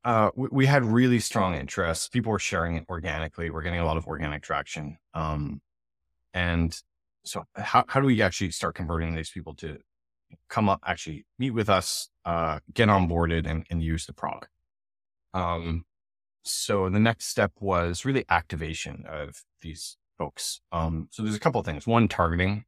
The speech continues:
Um, because of what we're doing, like, we're not onboarding any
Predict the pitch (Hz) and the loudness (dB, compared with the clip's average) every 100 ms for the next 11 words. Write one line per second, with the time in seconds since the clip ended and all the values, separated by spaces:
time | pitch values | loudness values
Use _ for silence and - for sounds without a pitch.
0 | - 82 78 80 - _ _ _ _ _ | -4 -2 0 -2 -4 _ _ _ _ _
1 | - 156 131 127 107 98 90 98 92 87 | 2 4 6 6 4 4 2 2 0 -2
2 | 92 85 80 85 82 82 82 82 - 90 | 0 2 2 0 0 0 0 -2 -6 -6
3 | 80 | -6